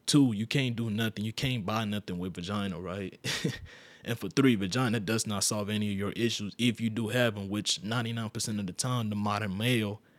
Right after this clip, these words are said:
has issues, right? And they believe that, you know, because of their ego and their insecurities, that vagina is going to solve their issues, when it, when in reality, it will ne-, it never will, right? But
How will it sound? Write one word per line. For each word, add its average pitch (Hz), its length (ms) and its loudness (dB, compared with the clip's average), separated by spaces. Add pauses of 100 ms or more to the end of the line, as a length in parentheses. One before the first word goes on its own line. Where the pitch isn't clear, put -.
(200)
has 120 360 2
issues, 87 420 -4
right? 107 260 2
And 92 140 -4
they 123 120 6
believe 104 460 0
that, 104 260 0 (200)
you 101 120 -2
know, 98 140 0
because 98 360 -2
of 101 60 -2
their 98 140 0
ego 104 380 4
and 98 100 0
their 95 80 -2
insecurities, 113 680 0
that 98 140 -2
vagina 107 440 -2
is 90 100 -4
going 104 280 0
to - 120 -6
solve 101 340 -2
their 92 160 -2
issues, - 600 -2
when 160 160 -4
it, 90 120 -4 (680)
when 101 140 4
in 107 80 6
reality, 104 520 6
it 95 40 0
will 87 140 0
ne-, 90 220 2
it 95 120 -4
never 90 240 -2
will, 95 340 -2
right? 95 280 -2
But 117 280 -2